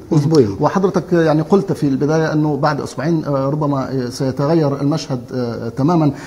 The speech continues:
Speaker 1: لكن أحد القادة العسكريين واسمه رستم، آه، مينيكايف يقول بأنه عملية أو أهداف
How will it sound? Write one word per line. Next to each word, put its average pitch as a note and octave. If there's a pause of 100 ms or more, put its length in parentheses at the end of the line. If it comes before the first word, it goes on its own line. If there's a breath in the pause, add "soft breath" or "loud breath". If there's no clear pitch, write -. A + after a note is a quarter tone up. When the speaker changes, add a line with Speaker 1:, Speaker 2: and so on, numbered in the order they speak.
(100)
Speaker 1:
لكن F3
أحد A3+
القادة A3
العسكريين E3+
واسمه D#3
رستم، D#3
آه، C3
مينيكايف C3+ (280 loud breath)
يقول D#3
بأنه F#3
عملية D3+
أو -
أهداف F3